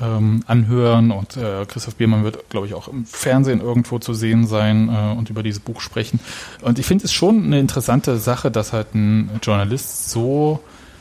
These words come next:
embedded da war. Das, äh, hat er, ähm, das kann man ja schon mal sagen, der hat ja Privilegien genossen, die kein Journalist bei Union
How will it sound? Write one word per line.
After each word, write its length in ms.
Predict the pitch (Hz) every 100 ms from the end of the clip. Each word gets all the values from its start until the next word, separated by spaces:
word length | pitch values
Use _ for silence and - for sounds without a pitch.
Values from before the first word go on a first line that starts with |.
| - -
embedded 540 | 107 101 104 160 208 - - 320
da 360 | 143 127 143 175
war. 180 | 190
Das, 240 | 180 120 117
äh, 300 | - 127 113
hat 160 | 120
er, 200 | 131 117 131
ähm, 300 | 120 113 113
das 100 | -
kann 120 | -
man 60 | 120
ja 60 | -
schon 120 | 123
mal 100 | 120
sagen, 280 | 113 123 117
der 100 | 107
hat 100 | -
ja 160 | 113
Privilegien 540 | 110 - 113 113 131 123
genossen, 320 | 117 - 110
die 60 |
kein 280 | 101 - 113
Journalist 380 | 117 113 113 -
bei 120 | 110
Union 520 | 104 107 107 113 117